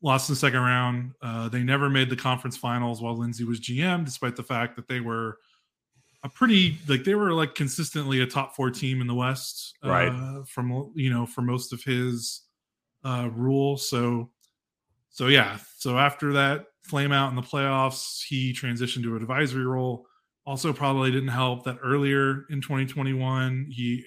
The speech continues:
Speaker 1: a former player accused him of racist remarks,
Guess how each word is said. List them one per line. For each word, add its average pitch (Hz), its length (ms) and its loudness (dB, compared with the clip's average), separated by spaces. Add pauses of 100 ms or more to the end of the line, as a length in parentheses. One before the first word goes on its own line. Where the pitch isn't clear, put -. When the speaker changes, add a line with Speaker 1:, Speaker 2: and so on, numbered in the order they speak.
Speaker 1:
a 110 60 -16
former 117 320 -8 (120)
player 135 340 2
accused 123 440 -8
him 117 180 -8
of 113 140 -16
racist 117 400 -8
remarks, 185 680 -2